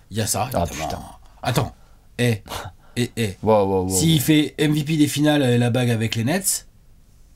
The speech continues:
Speaker 1: euh, pour moi, c'est terminé, hein.
Speaker 2: Pour moi, je peux accepter que c'est terminé.
Speaker 1: Ah, pour moi, c'est terminé. Pour
Speaker 2: Mais il
Speaker 1: moi.
Speaker 2: va falloir y mettre la manière, frère.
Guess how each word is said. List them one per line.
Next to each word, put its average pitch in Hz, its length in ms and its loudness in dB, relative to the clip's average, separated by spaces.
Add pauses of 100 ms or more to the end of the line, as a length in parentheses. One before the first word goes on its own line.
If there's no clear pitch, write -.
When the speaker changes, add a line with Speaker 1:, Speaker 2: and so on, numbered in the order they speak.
Speaker 1:
euh, 110 200 -2
pour 104 180 -6
moi, 156 100 0
c'est 120 140 -4
terminé, 120 400 -2
hein. 120 120 -4 (640)
Speaker 2:
Pour 113 120 2
moi, 127 120 6
je 127 100 0
peux 120 120 2
accepter 110 380 0
que 117 60 -2
c'est 101 100 -2
terminé. 87 340 0
Speaker 1:
Ah, 101 180 -4
pour 110 140 -6
moi, 117 100 -2
c'est - 140 -8
terminé. 104 320 -6
Pour 98 100 -8
Speaker 2:
Mais 95 60 0
il 95 40 4
Speaker 1:
moi. 95 80 4
Speaker 2:
va - 40 -4
falloir 101 140 4
y - 20 0
mettre 98 160 -2
la 104 60 2
manière, 104 260 0
frère. 98 160 -6